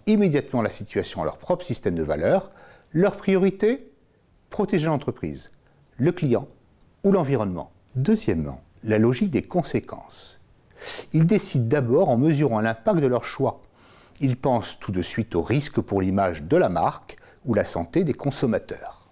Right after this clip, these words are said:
Troisièmement, une habitude professionnelle. Globalement, ces dilemmes ne les choquent pas. Ils estiment que cela fait partie du métier. Une seule exception, les atteintes à l'environnement qui déclenchent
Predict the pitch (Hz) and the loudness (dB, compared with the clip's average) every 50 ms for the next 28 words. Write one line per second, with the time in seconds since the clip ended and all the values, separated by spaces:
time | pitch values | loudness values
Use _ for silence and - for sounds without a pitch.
0 | _ - - - 208 208 165 175 131 110 98 90 82 73 - - _ _ _ _ | _ -12 -4 -2 0 0 0 0 0 2 2 2 0 -2 -4 -10 _ _ _ _
1 | _ _ _ _ _ _ _ _ _ _ _ _ _ _ _ - 104 101 101 90 | _ _ _ _ _ _ _ _ _ _ _ _ _ _ _ 0 2 2 4 4
2 | 85 85 - - 156 151 131 - - - - - - - - 196 190 - - 160 | 2 2 2 2 2 2 2 0 -2 -6 -16 -10 -6 -2 0 0 0 0 0 -2
3 | 131 - - - 107 90 80 69 - - - - _ _ _ _ - - - - | -2 -2 -4 -6 -6 -6 -6 -6 -10 -14 -18 -20 _ _ _ _ -20 -20 -20 -20
4 | - - - 135 123 113 117 107 113 151 214 220 - - 117 110 120 117 120 151 | -16 -4 0 0 2 2 2 2 4 2 2 0 0 -2 -2 -2 0 0 2 2
5 | 196 170 156 160 175 - - - - - - 190 175 - - - _ _ _ _ | 2 2 2 0 0 -2 -4 -8 -8 -4 -2 -2 -2 -2 -6 -20 _ _ _ _
6 | _ _ _ - - - 139 120 113 135 131 - - - 156 135 - 127 - - | _ _ _ -20 -14 -4 0 2 2 2 0 0 0 0 0 0 2 0 -2 0
7 | 117 104 92 - 110 95 - 85 - - - 85 78 78 76 76 - - - - | 0 0 0 0 -2 -4 -4 -6 -6 -6 -8 -8 -6 -6 -8 -8 -10 -8 -2 0
8 | 117 208 - - - _ _ _ _ _ _ _ - 185 202 208 202 - - 175 | 0 0 -2 -8 -20 _ _ _ _ _ _ _ 0 2 4 4 4 2 2 2
9 | 139 120 - - - - - - - - 107 147 190 - - - - - - - | 2 2 0 -2 -6 -6 -6 -6 -4 -2 -2 -2 -2 -6 -12 -20 -20 -18 -8 0
10 | 120 127 120 117 151 165 - - 143 117 - 104 92 90 87 92 90 - 87 85 | 2 2 2 4 2 0 0 0 -2 -2 -2 -2 -2 -2 -2 -2 -2 -2 -2 -2
11 | 80 82 92 113 - - - - - 110 90 101 95 - - - 95 104 135 156 | 0 0 0 0 -2 -4 -6 -6 -6 -4 -2 -2 -2 -2 -4 -2 0 0 0 0
12 | - - - | -2 -6 -14